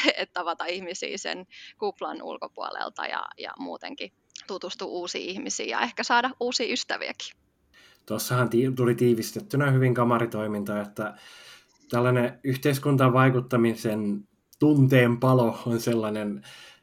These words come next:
Speaker 2: hyvin tärkeä motivaatiolähde jä-, jäsenistölle, että miksi halutaan niinku osallistua projekteihin ja lähteä kehittämään itseään, et, et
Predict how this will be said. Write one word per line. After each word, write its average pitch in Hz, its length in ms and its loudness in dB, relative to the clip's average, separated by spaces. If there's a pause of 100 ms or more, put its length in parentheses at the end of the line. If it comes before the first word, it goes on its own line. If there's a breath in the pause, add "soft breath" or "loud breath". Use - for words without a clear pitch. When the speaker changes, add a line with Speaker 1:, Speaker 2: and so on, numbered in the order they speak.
(140)
Speaker 2:
hyvin 131 400 6
tärkeä 147 380 8
motivaatiolähde 107 1000 4 (460)
jä-, - 140 -14
jäsenistölle, 98 880 -8
että 101 140 -10
miksi - 220 -10
halutaan 98 460 -6
niinku 95 220 -12
osallistua 98 680 -10 (540)
projekteihin 98 800 -10
ja 92 100 -8
lähteä - 320 -10
kehittämään 131 580 -2
itseään, 95 520 -8
et, 95 140 -16
et 101 80 -14